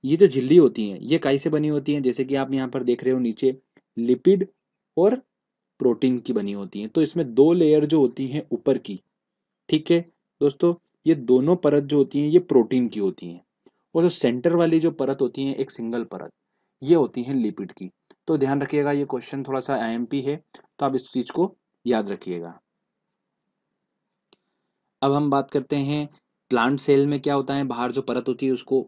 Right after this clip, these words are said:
उसको हम कोशिका भित्ति बोलते हैं, जैसे कि आपको पता ही है। तो ये जो कोशिका भित्ति होती हैं, ये होती हैं, मोटी होती हैं, ठोस होती हैं, और ये काई की बनी होती हैं दोस्तों, ये बनी होती हैं सेल्यूलोज की।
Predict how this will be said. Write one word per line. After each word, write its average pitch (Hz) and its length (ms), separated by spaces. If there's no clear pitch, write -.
उसको - 200
हम 107 140
कोशिका 104 360
भित्ति 101 300
बोलते 135 280
हैं, 131 80
जैसे 123 220
कि 127 100
आपको 127 200
पता 127 180
ही 127 160
है। 127 100
तो 170 80
ये 151 260
जो 170 100
कोशिका 143 400
भित्ति 123 300
होती 127 320
हैं, 143 280
ये 117 240
होती 131 360
हैं, 131 140
मोटी 110 480
होती 131 320
हैं, 135 320
ठोस 151 260
होती 135 300
हैं, 143 260
और 143 100
ये 143 100
काई 120 240
की 151 140
बनी 139 200
होती 135 280
हैं 139 140
दोस्तों, 135 500
ये 120 160
बनी 113 200
होती 113 280
हैं 180 60
सेल्यूलोज 110 600
की। 92 180